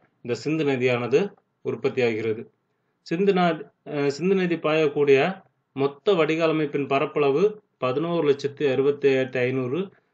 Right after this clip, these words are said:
சதுர கிலோமீட்டர் ஆகும். ஆனா இந்தியாவுல அதனுடைய பரப்பளவு மூணு லட்சத்தி இருபத்தி ஓராயிரத்தி இருநூற்றி எண்பத்தி ஒன்பது சதுர kilometer தான் இந்தியாவுல சிந்து நதியின் பரப்பளவு இருக்கிறது. இது,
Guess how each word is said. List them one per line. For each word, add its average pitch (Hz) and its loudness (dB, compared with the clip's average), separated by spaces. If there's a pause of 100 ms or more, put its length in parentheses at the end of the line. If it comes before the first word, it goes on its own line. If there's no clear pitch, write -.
(160)
சதுர 131 0
கிலோமீட்டர் 123 -4
ஆகும். 120 -4 (280)
ஆனா 131 -2
இந்தியாவுல 160 0
அதனுடைய 143 2
பரப்பளவு 139 0 (420)
மூணு 156 0
லட்சத்தி 147 -2
இருபத்தி 143 4
ஓராயிரத்தி 127 0
இருநூற்றி 127 -2
எண்பத்தி 131 -4
ஒன்பது 117 -4
சதுர 117 -6
kilometer 117 -6
தான் 175 -4 (440)
இந்தியாவுல 139 2 (160)
சிந்து 156 -4
நதியின் 127 -2
பரப்பளவு 120 -2 (500)
இருக்கிறது. 120 -2 (2250)
இது, 147 0